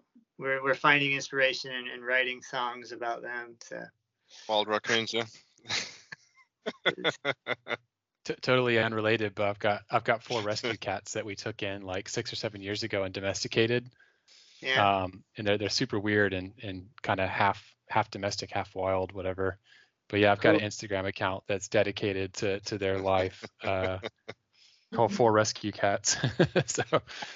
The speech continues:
Speaker 3: um, yeah, maybe they can be band members of your,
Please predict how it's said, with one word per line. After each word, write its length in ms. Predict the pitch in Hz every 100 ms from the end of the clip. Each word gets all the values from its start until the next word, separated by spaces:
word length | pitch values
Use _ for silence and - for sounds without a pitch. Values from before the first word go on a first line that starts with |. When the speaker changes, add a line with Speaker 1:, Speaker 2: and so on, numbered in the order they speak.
| - - _ _ _ 104
Speaker 3:
um, 320 | 98 92 92 - -
yeah, 300 | - 117 104 147
maybe 180 | 113 104
they 100 | 101
can 120 | 101
be 240 | 101 98 - _ -
band 220 | 104 101
members 320 | 98 98 95
of 120 | 101 98
your, 240 | 95